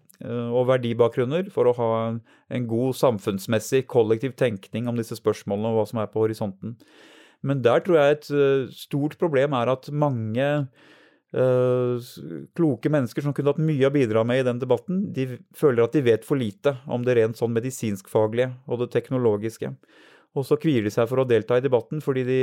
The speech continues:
eh, vet ikke helt hvor de skal begynne, og de føler at de ikke har den kunnskapen. Så det vil jeg si er et demokratisk problem,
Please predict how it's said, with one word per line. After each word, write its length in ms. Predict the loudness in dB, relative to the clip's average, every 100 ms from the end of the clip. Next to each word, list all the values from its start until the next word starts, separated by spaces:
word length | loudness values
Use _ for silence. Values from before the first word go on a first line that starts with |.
| 2
eh, 220 | 0 0 -6 -12 -16
vet 360 | -8 0 0 0 _
ikke 180 | -8 -2 -2
helt 140 | -2
hvor 100 | -4
de 80 | -2
skal 160 | -2
begynne, 240 | 0 0 0
og 60 |
de 60 | -2
føler 200 | 0 2
at 80 | 2
de 80 | 0
ikke 120 | 0
har 160 | 0 0
den 120 | 0
kunnskapen. 560 | -4 -8 -4 -6 -6 -14 -14 -20 -20 -20 -20 _ -8
Så 80 |
det 160 | 0 4
vil 100 | 4
jeg 120 | 4
si 120 | 4
er 140 | 4 4
et 100 | 2
demokratisk 680 | 0 0 2 2 0 -6
problem, 520 | -4 2 4 4 4